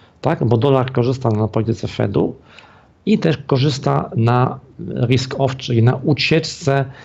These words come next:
e, inwestorów od aktywów ryzykownych. E, ale na razie mówię, na razie, e, tutaj jakaś teza o tym, że dolar mógłby zacząć od-, odpadać, e, w dół,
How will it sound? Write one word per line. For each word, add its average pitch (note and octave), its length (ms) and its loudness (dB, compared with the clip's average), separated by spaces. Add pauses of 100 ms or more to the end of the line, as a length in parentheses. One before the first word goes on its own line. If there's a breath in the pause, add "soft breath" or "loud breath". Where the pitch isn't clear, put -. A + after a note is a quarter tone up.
(420 loud breath)
e, A#2 200 0
inwestorów A2+ 720 2
od - 460 -2
aktywów G#2+ 760 0 (380)
ryzykownych. A2 800 2 (1600)
E, A2 720 0
ale F3+ 140 2
na G#3+ 100 2
razie D3+ 220 0
mówię, A2+ 140 2
na A#2+ 100 2
razie, B2 380 -2 (800 loud breath)
e, A2+ 840 2
tutaj B2 240 0
jakaś B2 240 -2
teza B2 440 2
o B2+ 100 -2
tym, A#2 220 0
że A2 100 2
dolar A#2 340 2
mógłby A2+ 340 0
zacząć A2 520 -2 (760 loud breath)
od-, B2 300 -4
odpadać, A#2+ 920 -2
e, A2+ 380 0
w G#2+ 160 -2
dół, C#3+ 480 4